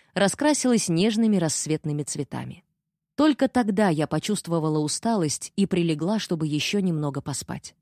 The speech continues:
Проснулась я ближе к полудню. Как только я открыла глаза, я сразу же увидела Сюаньлина,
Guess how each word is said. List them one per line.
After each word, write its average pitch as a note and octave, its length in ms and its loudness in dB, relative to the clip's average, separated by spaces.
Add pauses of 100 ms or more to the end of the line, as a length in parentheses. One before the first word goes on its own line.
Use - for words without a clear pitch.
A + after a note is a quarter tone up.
(800)
Проснулась B3+ 680 2
я B3 160 2
ближе F3 340 0
к - 80 -20
полудню. D3+ 540 -4 (460)
Как D#3+ 180 0
только E3+ 260 0
я D#3 160 0
открыла D#3+ 360 -2
глаза, C#3+ 500 -2 (400)
я G3 180 4
сразу A3+ 460 4
же A3 140 4
увидела G3 540 4
Сюаньлина, F3+ 800 0